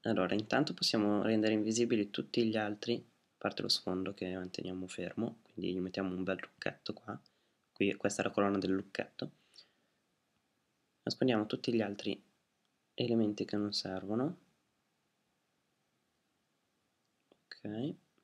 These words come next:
lasciando solo il sacchetto, bene. A questo punto, se noi clicchiamo su questa freccina,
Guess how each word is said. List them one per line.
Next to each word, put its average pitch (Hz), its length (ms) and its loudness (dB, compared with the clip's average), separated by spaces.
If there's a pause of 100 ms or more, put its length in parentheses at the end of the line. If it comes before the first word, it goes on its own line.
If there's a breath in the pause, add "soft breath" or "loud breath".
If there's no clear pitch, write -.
(400)
lasciando 117 340 4
solo 101 220 2
il 101 40 -2
sacchetto, - 580 -8
bene. 98 300 -6 (1800 loud breath)
A - 80 0
questo 202 240 6
punto, 113 260 6
se 135 140 4
noi 151 100 8
clicchiamo 135 320 2
su - 120 -4
questa 127 200 2
freccina, 113 680 0